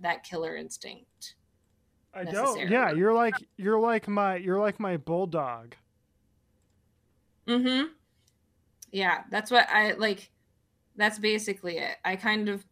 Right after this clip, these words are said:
Speaker 1: I kind of bulldog the situation. Like, I'm a little guard dog that way.
Speaker 2: <laughs> 'Cause there was
Speaker 1: 'Cause it just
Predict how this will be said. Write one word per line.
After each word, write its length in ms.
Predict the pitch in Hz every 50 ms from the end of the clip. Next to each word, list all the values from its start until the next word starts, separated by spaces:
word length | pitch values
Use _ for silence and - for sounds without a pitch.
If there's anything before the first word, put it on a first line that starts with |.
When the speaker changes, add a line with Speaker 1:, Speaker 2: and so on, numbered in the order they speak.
| _
Speaker 1:
I 120 | - 190 190
kind 200 | 185 202 190 190
of 100 | 190 185
bulldog 500 | 180 175 180 175 - 170 160 - - -
the 80 | - 190
situation. 520 | - - - - - - - - 185 196
Like, 160 | 202 185 175 -
I'm 120 | 185 185
a 40 | 185
little 160 | 190 190 214
guard 240 | 190 175 175 180 185
dog 240 | 180 165 - - - -
that 160 | - - -
way. 200 | - - - 175 - _ _ _ _ _ -
Speaker 2:
<laughs> 1300 | 139 - _ _ _ - _ _ _ - _ _ _ _ _ _ _ _ _ _ _ _ _ _ _
'Cause 180 | - 196 196 175
there 120 | 214 233
was 260 | 247 240 208 196 185 208
Speaker 1:
'Cause 0 |
it 120 | 208 208 - _ _
just 160 | 202 190 -